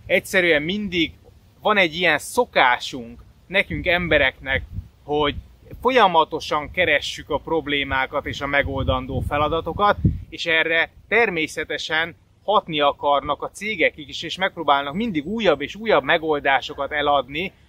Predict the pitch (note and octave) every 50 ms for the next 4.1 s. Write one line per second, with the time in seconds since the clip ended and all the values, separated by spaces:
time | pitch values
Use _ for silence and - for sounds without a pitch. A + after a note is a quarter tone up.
0 | _ _ _ - G3+ F#3+ F3 D#3+ D#3 C3+ D3+ D3 C3+ C3+ C#3+ C#3+ C#3+ D#3+ E3 -
1 | F3+ D3 D#3 E3 D#3 D3 D#3 C#3 - - C#3 C3 - _ - D#3+ D3 C#3 C#3+ C#3
2 | B2 C#3+ E3+ F3 E3 D#3 D3 C#3 C#3 D3 E3 G3 G3 F#3 - E3 D3+ C#3+ C3+ C3
3 | B2+ B2+ B2+ B2+ A#2 - D3 C3+ - - C#3 C3 B2+ B2 B2 B2 A#2+ A2+ - A#2+
4 | A#2+ A2